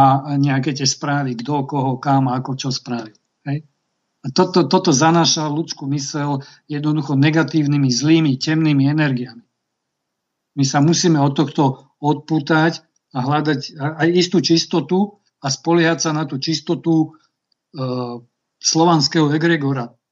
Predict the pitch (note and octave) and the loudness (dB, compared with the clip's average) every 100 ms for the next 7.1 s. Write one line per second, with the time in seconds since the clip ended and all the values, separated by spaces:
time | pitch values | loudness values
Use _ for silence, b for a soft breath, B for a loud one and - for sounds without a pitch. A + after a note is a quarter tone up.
0 | _ - C#3+ C#3 C#3+ C#3 C3+ C#3 C3+ C#3 | _ -8 -4 -4 0 0 2 0 0 -2
1 | B2+ A#2+ D3+ D3+ E3+ F#3 - _ _ F#3 | -2 0 2 4 4 2 -6 _ _ -16
2 | F3+ - D#3+ D#3+ E3 - C#3 D3+ D#3+ F3+ | -8 -2 2 2 0 -4 -8 -4 -2 -2
3 | D#3 D3 C#3+ C#3+ D#3 E3 D#3 - _ - | -4 0 0 2 4 4 0 -12 _ -6
4 | C3 D3+ D#3 D#3 D#3 D#3 C#3 D#3 E3 F#3 | -2 0 0 0 0 2 0 0 -2 0
5 | C#3+ C3 B2 C3+ C#3 F3+ A3 - D#3 C3+ | 0 0 -4 -2 0 4 4 2 -2 -4
6 | C#3 C#3+ C3 C3+ C#3 B2 C3+ - B2+ A2+ | -4 -4 -2 0 0 0 -2 0 -2 -4